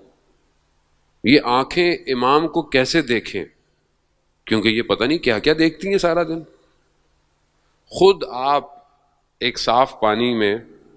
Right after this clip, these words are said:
थोड़ी सी मट्टी डाल दें, थोड़ी सी, पानी का हजम ज़्यादा भी हो या छोड़ दें, कलर का ड्रॉप डाल दें एक, कोई भी कलर, शफ-, शफाफ पानी आलूदा हो जाएगा।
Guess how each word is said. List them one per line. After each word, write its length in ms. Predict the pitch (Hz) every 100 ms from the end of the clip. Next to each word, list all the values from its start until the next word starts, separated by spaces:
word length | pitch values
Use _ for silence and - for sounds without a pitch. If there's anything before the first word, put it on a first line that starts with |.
| _ _ _ _ _ _ _ -
थोड़ी 360 | 104 120 135 123
सी 140 | 123
मट्टी 340 | 110 101 - 104
डाल 320 | 90 85 80
दें, 140 | 82 85 _ _ _ _ _ _ _ _ _ _ -
थोड़ी 320 | 151 139 120
सी, 280 | - 85 - _ _ -
पानी 300 | 104 120 135
का 120 | 131
हजम 300 | 113 107 131
ज़्यादा 320 | 110 98 113
भी 140 | 113 104
हो 260 | 71 - - _
या 80 | 123
छोड़ 240 | 131 170 165
दें, 220 | 107 87 - _ _ _ _ _ _ -
कलर 260 | 147 160 175
का 160 | 170
ड्रॉप 300 | 156 123 135
डाल 320 | 131 101 87 87
दें 80 |
एक, 200 | 87 80 - _ _ _
कोई 140 | - 131
भी 100 | 127
कलर, 360 | - 87 82 - _ _ _ _ _ _ _
शफ-, 520 | - 107 - _ _
शफाफ 520 | - 104 - 107 120 -
पानी 380 | 101 117 196 185 - _ _ _ _ _ _ _ _ _ -
आलूदा 280 | 107 113 107
हो 140 | 90
जाएगा। 400 | 78 76 76 82